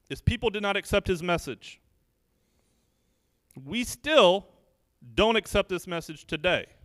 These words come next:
We won't accept it. Why? Well, I mean, I give 'em a coat, but may just enable 'em. I mean,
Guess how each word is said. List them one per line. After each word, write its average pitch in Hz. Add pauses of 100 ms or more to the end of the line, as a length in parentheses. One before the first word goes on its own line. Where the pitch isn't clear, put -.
(1300)
We 131
won't 196
accept 247
it. 175
Why? 226 (960)
Well, 254 (420)
I 262
mean, 254 (920)
I -
give 147
'em 147
a 95
coat, 143 (1800)
but - (160)
may 156
just 180
enable 107 (3000)
'em. 170
I 185
mean, 135